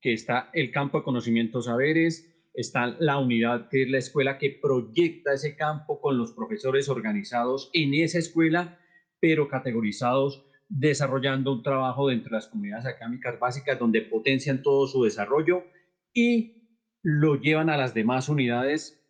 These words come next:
y a las otras funciones universitarias. Pero nos queda una, que es el campo estratégico. Ese campo estratégico está mat-, materializado en dos grandes unidades que son los institutos y los centros.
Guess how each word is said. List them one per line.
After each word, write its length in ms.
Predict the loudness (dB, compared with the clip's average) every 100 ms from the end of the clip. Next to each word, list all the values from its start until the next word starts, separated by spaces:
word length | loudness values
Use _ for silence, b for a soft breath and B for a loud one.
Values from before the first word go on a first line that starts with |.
| _
y 160 | -4 -2
a 80 | 0
las 400 | -4 -12 -18 _ _ _ _ _ _ _ _ _ _
otras 340 | -2 0 0 -2
funciones 400 | -2 0 -2 0
universitarias. 880 | 0 -2 -4 -6 -6 -6 -12 -20 _ _ _ _ _ _ _ _ _
Pero 200 | 0 2
nos 140 | 0
queda 200 | 0 0
una, 340 | 2 0 -2 -12 _ _ _ _ -8
que 100 | -4
es 100 | 0
el 140 | 0
campo 720 | 0 -2 -2 0 0 0 -8 -4
estratégico. 1040 | -4 -2 -4 0 2 2 0 0 0 -6 _ _ _ -6
Ese 220 | -4 -2
campo 240 | -2 -2
estratégico 640 | -2 0 0 0 -2 0 0
está 180 | 0 -2
mat-, 320 | -2 -4 -6
materializado 920 | -6 -4 -4 -2 -2 -2 -2 -2 -4
en 240 | -4 -2 0
dos 180 | 0
grandes 300 | 0 -2 -2
unidades 400 | -2 -2 -2 -4
que 100 | -6
son 140 | -8 -6
los 140 | -8
institutos 500 | -8 -10 -8 -4 -2
y 60 | 0
los 160 | -2
centros. 440 | 0 -2 0 0